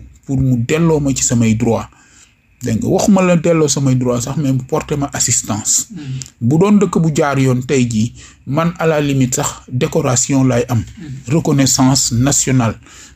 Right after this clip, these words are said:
Speaker 1: Mais boobu ba léegi mi ngi may ignorer. Pourquoi? À quelle fin? Bu doon benn élément bu bokk ci mouvance présidentielle la, tey jii da koy tiitaroo. Moom nag,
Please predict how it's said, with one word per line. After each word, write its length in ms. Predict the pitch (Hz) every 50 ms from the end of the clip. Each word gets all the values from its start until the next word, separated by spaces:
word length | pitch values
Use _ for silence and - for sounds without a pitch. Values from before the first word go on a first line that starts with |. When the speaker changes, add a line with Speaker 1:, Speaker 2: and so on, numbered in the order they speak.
| _ - 120
Speaker 1:
Mais 320 | 110 110 113 120 147 185 240 254 -
boobu 260 | - 127 135 131 120 123
ba 60 | 127
léegi 260 | 127 127 127 127 127 123
mi 80 | 120
ngi 80 | 120 117
may 120 | 117 113 117 117 -
ignorer. 320 | 120 117 104 101 95 104
Pourquoi? 420 | 107 - 131 117 - - 123 170 214 - - _ _ _ _ _ _ _ _ _ _ _ _ _ _ _ _ _ _ _ _ _ - - - -
À 100 | - 120 -
quelle 180 | - 117 107
fin? 280 | - - - 123 123 139 - - - - - _ _ _ _ _ _ _ _ _ _ _ _ _ -
Bu 180 | 107 113 139 156
doon 220 | 180 190 185 175 165 - -
benn 540 | - 151 147 160 170 170 175 170 165 165 160 - -
élément 440 | - 175 170 165 160 156 156 147 143
bu 140 | 135 135 135 135
bokk 340 | 139 156 175 175 - 160 -
ci 100 | - 156
mouvance 380 | 151 156 151 156 147 143 139 -
présidentielle 680 | - 143 131 131 131 131 127 127 120 117 - 123 113 110
la, 100 | 117 123
tey 200 | 131 - 135 127 123
jii 100 | 127 123
da 100 | 123 117
koy 160 | - 123 117 117
tiitaroo. 420 | - 135 120 123 123 117 107 92 - - - - - - - - - - - - - - - - - - - - - - - - - 127
Moom 460 | 127 120 120 123 127 156 190 214 202 190
nag, 120 | 196